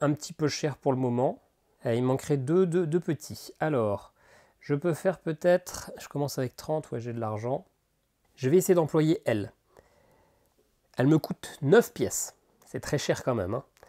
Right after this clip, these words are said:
Et en plus, je n'ai pas de minoration. Mais elle m'intéresse parce qu'elle me permet d'avoir tout de suite le petit qui m'intéresse. Et après, surtout, c'est deux tuiles à la fin de chaque tour. Donc neuf. Je dépense dix, je récupère une pièce.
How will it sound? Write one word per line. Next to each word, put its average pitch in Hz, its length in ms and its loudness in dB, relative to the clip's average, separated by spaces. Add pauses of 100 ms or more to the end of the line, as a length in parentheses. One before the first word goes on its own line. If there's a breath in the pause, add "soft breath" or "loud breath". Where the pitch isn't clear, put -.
(280 soft breath)
Et 120 80 2
en 120 80 4
plus, 170 160 2
je 131 160 0
n'ai 131 160 4
pas 165 200 4
de 139 240 2
minoration. 147 800 4
Mais 196 280 4 (160)
elle 151 120 0
m'intéresse 151 460 0
parce 131 160 -6
qu'elle 143 120 -4
me 127 40 -8
permet 127 200 -2
d'avoir 117 240 -2
tout 196 100 -6
de 165 60 -6
suite - 320 -8 (400 soft breath)
le 131 240 4
petit 196 420 -2 (480 soft breath)
qui - 120 -4
m'intéresse. 143 540 0
Et 196 180 2
après, 165 240 -2
surtout, 143 280 -6
c'est 147 180 -4
deux 123 260 -2
tuiles 151 240 -4
à 127 60 0
la 117 60 -4
fin - 120 -8
de 117 40 -10
chaque 117 160 -8
tour. - 180 -10
Donc 135 200 -2
neuf. - 320 -2 (440)
Je 131 140 -2
dépense 120 500 -2 (100)
dix, 139 500 -8
je 123 180 -6
récupère 131 400 -6
une 120 120 -6
pièce. - 340 -20